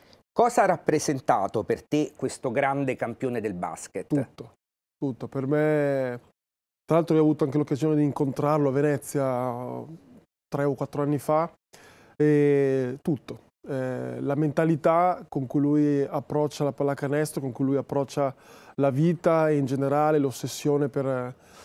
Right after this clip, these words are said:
Speaker 2: per le, per le, neanche per, per vincere, proprio per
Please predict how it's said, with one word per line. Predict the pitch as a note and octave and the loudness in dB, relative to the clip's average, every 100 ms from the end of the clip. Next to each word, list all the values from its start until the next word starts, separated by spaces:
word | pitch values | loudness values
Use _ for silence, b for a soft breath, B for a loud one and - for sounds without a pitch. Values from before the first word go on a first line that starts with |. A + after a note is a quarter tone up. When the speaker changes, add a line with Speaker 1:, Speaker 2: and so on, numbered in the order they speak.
| B B | B B
Speaker 2:
per | C#3+ C3+ | -2 0
le, | C#3 C3 C3 B2+ A#2+ | 2 0 -2 -4 -6
per | C3+ | -6
le, | C3+ C3 B2 A#2+ A#2+ B2 A#2+ - b b _ G3+ - - | -4 -4 -4 -8 -12 -14 -18 -20 b b _ -16 -16 -4
neanche | F#3 G3 G3 | 0 2 0
per, | D#3 D3+ - - | 0 -2 -2 -8
per | - C#3+ | -2 -2
vincere, | C#3 C#3+ A#2+ C#3+ | 0 0 -2 -4
proprio | B2+ C#3+ E3 | -4 -2 -2
per | C#3 D3 C#3+ C#3+ | 0 0 2 0